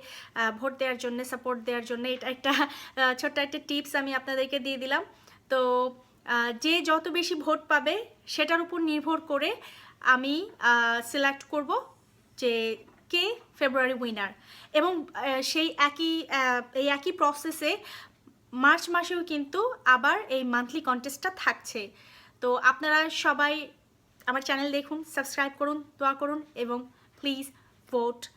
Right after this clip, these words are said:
আহ, any of the contestant your choice। আপনারা কাইন্ডলি কোনো ভিডিও কোয়ালিটি আপনারা, আহ, জাজ করবেন না।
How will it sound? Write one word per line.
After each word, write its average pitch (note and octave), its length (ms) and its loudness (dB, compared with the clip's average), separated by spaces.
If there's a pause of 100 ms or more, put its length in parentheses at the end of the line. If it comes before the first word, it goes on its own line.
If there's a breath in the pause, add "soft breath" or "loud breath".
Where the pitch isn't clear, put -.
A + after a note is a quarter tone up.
(200 soft breath)
আহ, G#3+ 500 -2
any C#4+ 200 0
of B3+ 200 -2
the A#3+ 140 -6
contestant A3+ 600 -8 (380 loud breath)
your A#3+ 160 2 (140)
choice। G3 380 -8 (220 loud breath)
আপনারা A#3 320 -2 (220)
কাইন্ডলি E4 580 6 (300 loud breath)
কোনো C4+ 340 4
ভিডিও C#4 340 0
কোয়ালিটি C#4 600 2
আপনারা, A#3+ 520 0
আহ, A#3 380 0
জাজ B3 240 0
করবেন A#3+ 340 2
না। B3+ 240 2